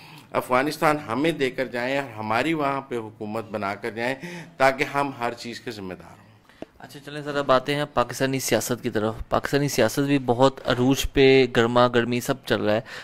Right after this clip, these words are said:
Speaker 2: اپوزیشن نون لیگ کے اندر کیا ہو رہا ہے؟ بیانیہ کس کا مضبوط ہے اور کس کے بیانیے کو اہمیت دی جا رہی ہے؟
Speaker 1: دیکھیں، جب سے الیکشن ہوئے تھے اور نواز شریف صاحب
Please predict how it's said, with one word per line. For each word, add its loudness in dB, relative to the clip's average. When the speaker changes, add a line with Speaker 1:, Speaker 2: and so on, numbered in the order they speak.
Speaker 2:
اپوزیشن 4
نون 2
لیگ 2
کے -2
اندر 2
کیا 8
ہو 6
رہا 4
ہے؟ 4
بیانیہ 0
کس -6
کا 4
مضبوط -2
ہے 4
اور -2
کس -8
کے 2
بیانیے 0
کو -2
اہمیت -4
دی -4
جا -8
رہی -12
ہے؟ -20
Speaker 1:
دیکھیں، -10
جب 0
سے -8
الیکشن -8
ہوئے -10
تھے -12
اور -4
نواز -6
شریف -16
صاحب -10